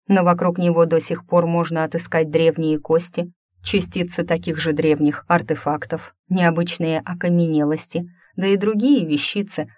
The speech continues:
оставшиеся со времен войны. И, само собой, все эти вещи прокляты. А проклятие бога —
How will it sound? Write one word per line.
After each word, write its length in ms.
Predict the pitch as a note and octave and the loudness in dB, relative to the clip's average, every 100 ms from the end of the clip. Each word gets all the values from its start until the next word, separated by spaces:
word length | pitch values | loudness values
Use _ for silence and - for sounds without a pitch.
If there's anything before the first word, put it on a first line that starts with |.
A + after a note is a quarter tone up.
| _ - | _ -4
оставшиеся 720 | E3+ F3 E3 - E3 D#3 D3+ | -4 0 -2 -2 -4 -4 -4
со 160 | - | -4
времен 400 | D#3+ E3 E3 D3+ | -2 -2 0 0
войны. 460 | D3+ D#3 E3 C#3+ - _ _ _ | 0 0 0 -4 -6 _ _ _
И, 120 | - E3+ | -4 -4
само 360 | D3 C#3 F3+ | -2 -2 -2
собой, 460 | A3+ A3+ G#3+ A3 A3 | 0 -2 0 -2 -2
все 360 | A3 - E3+ | -4 0 0
эти 180 | F3+ F3+ | 0 -4
вещи 440 | F3 C#3+ C#3+ - D#3+ | -2 -2 -2 -4 -8
прокляты. 680 | - B2+ B2+ B2+ B2 C3 - _ _ - | -4 -4 -2 -6 -4 -8 -10 _ _ -6
А 100 | E3+ | -4
проклятие 640 | F3 E3+ E3 D3+ - D3+ | -2 0 0 0 0 0
бога — 380 | D3+ D3+ D3 | 2 0 0